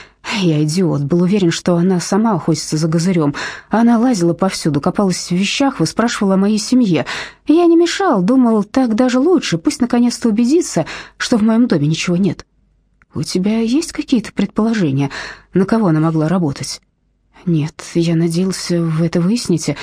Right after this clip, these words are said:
Я вообще не уверен, что кто-то её послал. Она девка отчаянная, без тормозов. Прослышала о Газыре, могла и сама попытаться. Но по телефону она была по-настоящему смертельно напугана. Я не знаю, что думать". Ещё когда ты впервые упомянул её,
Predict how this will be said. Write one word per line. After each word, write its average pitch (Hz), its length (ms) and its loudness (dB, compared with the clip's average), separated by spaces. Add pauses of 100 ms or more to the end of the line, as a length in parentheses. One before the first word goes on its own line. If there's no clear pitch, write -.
(340)
Я 175 160 0
вообще 190 220 -2
не 285 100 4
уверен, 202 300 2
что - 180 -4
кто-то - 220 -4
её 165 100 2
послал. 160 480 -4 (400)
Она 240 240 2
девка 302 360 0
отчаянная, 294 560 2
без 185 160 -4
тормозов. 233 580 0 (400)
Прослышала 226 500 0
о 180 40 2
Газыре, 175 440 0
могла 202 360 2
и 214 180 0
сама 220 380 0
попытаться. 151 600 -2 (420)
Но 165 100 2
по 175 100 -2
телефону 196 420 0
она 180 160 2
была 180 260 0
по-настоящему 185 840 -2
смертельно 196 460 -2
напугана. 147 500 0 (340)
Я 180 200 4
не 180 100 2
знаю, 190 260 0
что 180 200 -2
думать". 190 420 -2 (720)
Ещё 214 240 -2
когда 277 260 0
ты - 80 -8
впервые 277 400 2
упомянул 269 460 4
её, 151 200 2